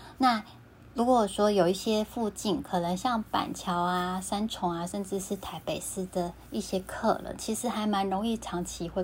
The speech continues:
过-，自己过来跟我们取货。那我们有做一些批发。那其实我除了就是像刚刚讲，有一些比较老客户，我会，可能我会随货送试吃给他们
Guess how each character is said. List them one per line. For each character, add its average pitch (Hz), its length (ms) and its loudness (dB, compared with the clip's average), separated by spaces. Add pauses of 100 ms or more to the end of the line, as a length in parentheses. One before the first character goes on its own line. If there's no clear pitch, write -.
(120)
过-， 202 200 2
自 - 120 -4
己 - 260 -10
过 202 180 4
来 156 220 -4
跟 170 80 2
我 170 60 0
们 - 120 -6
取 - 300 -10 (100)
货。 - 200 4 (520)
那 196 120 2
我 180 40 2
们 175 160 -2
有 175 180 2
做 190 240 0
一 196 60 0
些 185 220 -2
批 180 360 -8
发。 165 220 0 (340)
那 294 140 8
其 285 140 2
实 269 60 10
我 220 180 8
除 214 300 2
了 208 160 8
就 214 120 -2
是 233 200 -2
像 240 220 2
刚 220 180 -2
刚 220 120 -2
讲， 185 180 0
有 170 180 4
一 220 40 0
些 277 200 4
比 214 120 2
较 233 340 6
老 208 340 4
客 226 320 4
户， 214 340 2
我 180 140 6
会， 196 180 -6
可 214 180 4
能 202 200 4
我 190 80 6
会 269 180 6
随 190 380 6
货 208 260 4
送 202 260 4
试 190 300 0
吃 - 240 -4
给 - 180 -8
他 - 220 -8
们 - 220 -4